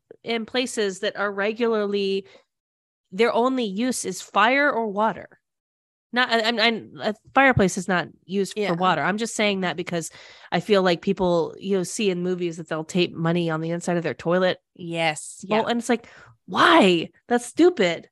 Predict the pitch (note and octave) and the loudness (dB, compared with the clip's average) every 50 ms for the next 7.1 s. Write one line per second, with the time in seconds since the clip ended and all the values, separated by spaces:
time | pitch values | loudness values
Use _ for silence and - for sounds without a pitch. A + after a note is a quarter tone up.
0 | _ _ - B3+ D4 C4+ B3 E4+ F#4 F4+ D4+ F#3+ D#3+ D#3 - G#3+ - _ _ _ | _ _ -2 -2 0 4 6 6 6 6 6 4 2 0 -4 -10 -16 _ _ _
1 | _ _ _ _ - - - - G3+ F#3+ _ _ _ _ _ _ _ _ _ _ | _ _ _ _ -18 -18 -16 -18 -18 -20 _ _ _ _ _ _ _ _ _ _
2 | _ _ _ _ _ _ - D3 B2 G#2 D3+ F3+ F#3 _ _ _ - G#3 F#3+ F3 | _ _ _ _ _ _ -20 -20 -20 -20 -20 -20 -20 _ _ _ -18 -16 -14 -14
3 | D3 C#3 D#3 D3 A#2+ D3+ E3 E3 E3+ - - F3+ - G3 A3 A3+ B3+ C4 C4+ - | -14 -14 -16 -16 -14 -14 -14 -14 -16 -16 -16 -6 -2 0 0 0 0 -2 -2 -2
4 | B3 F#3+ E3+ F#3+ G3 G3 G3+ G3 F#3+ F3 E3 - - - E3+ F3 F3 F3 - E3+ | 0 0 2 2 2 2 2 0 0 -2 -4 -6 -8 -10 -6 -4 -4 -4 -4 -6
5 | D#3 D3 C3+ A2+ - - F3 - _ _ _ _ _ _ G3 F#3 - - E3 D#3 | -8 -8 -8 -8 -10 -12 -16 -18 _ _ _ _ _ _ -20 -18 -14 -12 -10 -8
6 | D3+ C#3+ C#3 D3+ D3+ D3 D3 - C3+ - - - - - - - C#2 C2+ - - | -8 -8 -8 -8 -8 -8 -8 -8 -8 -12 -12 -14 -18 -18 -16 -18 -18 -18 -18 -18
7 | - - | -20 -20